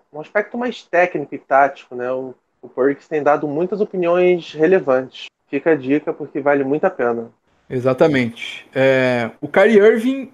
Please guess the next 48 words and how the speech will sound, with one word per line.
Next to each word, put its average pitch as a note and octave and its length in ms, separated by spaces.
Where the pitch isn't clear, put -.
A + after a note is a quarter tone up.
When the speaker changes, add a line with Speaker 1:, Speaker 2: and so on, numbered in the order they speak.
Speaker 2:
é, D3+ 100
fica G#3 400
de G#3+ 120
lição G#3 260
que G#3 80
o G#3 40
Kyrie F#3 240
Irving F3 240
não D#3 280
é F#3+ 60
um F3 100
líder, F#3 560
é E3 80
um E3 80
líder D#3 300
tóxico, D#3+ 680
é C#3+ 80
um C#3+ 80
cara D3+ 180
bipolar, D3 800
bizarro, D3 960
que F3 640
eu E3+ 100
não B3 120
sei B3+ 200
o B3 60
que - 60
fazer G3+ 280
com G3+ 100
o F#3+ 40
Kyrie F#3 260
Irving. G#3+ 460
A D3+ 200
gente F#3+ 200
vai A#3+ 100
falar B3 300
disso A3 300
no, F3+ 180
no, D3 180
no, C3+ 180
no C3+ 120
próximo D3 360
tópico, C#3+ 420
mas, E3 500
é, C#3 600
Speaker 1:
Tarja D#3+ 360
preta D3+ 420
nele. A2+ 320